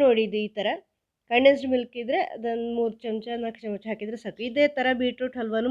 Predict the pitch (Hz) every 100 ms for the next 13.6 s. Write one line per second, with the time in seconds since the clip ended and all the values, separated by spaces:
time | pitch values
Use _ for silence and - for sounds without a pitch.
0 | 247 190 175 190 302 _ _ _ _ _
1 | _ _ _ _ - 214 214 208 214 202
2 | 196 226 294 196 165 165 - 214 202 208
3 | 180 170 151 151 _ _ _ _ _ _
4 | _ _ _ _ _ 220 214 233 226 226
5 | 240 269 226 208 208 196 196 190 185 185
6 | 180 185 190 320 _ _ _ _ _ _
7 | _ _ 247 240 240 226 247 240 254 240
8 | - 247 226 247 269 _ _ - 214 262
9 | 269 233 226 415 _ _ _ _ _ -
10 | - 240 247 240 214 240 339 _ _ _
11 | _ _ _ _ - 294 302 302 269 277
12 | 277 269 233 - 254 247 226 226 233 269
13 | 208 - 254 233 208 233